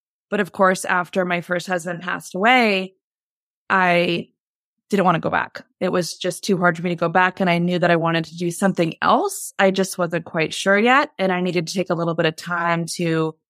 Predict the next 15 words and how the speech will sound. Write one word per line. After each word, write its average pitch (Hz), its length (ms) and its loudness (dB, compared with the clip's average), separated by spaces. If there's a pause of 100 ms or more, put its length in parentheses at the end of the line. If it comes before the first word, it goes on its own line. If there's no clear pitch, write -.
(320)
heal 262 640 4
and 175 460 -2
figure 185 360 -2
it 180 80 2
out 180 520 4
and 160 480 -2 (1160)
get 233 140 -2
back 247 160 0
on 247 120 4
my 240 120 2
feet. 285 380 -2 (920)
And 202 400 2
during 262 240 2
that 247 240 2
time, 185 500 -4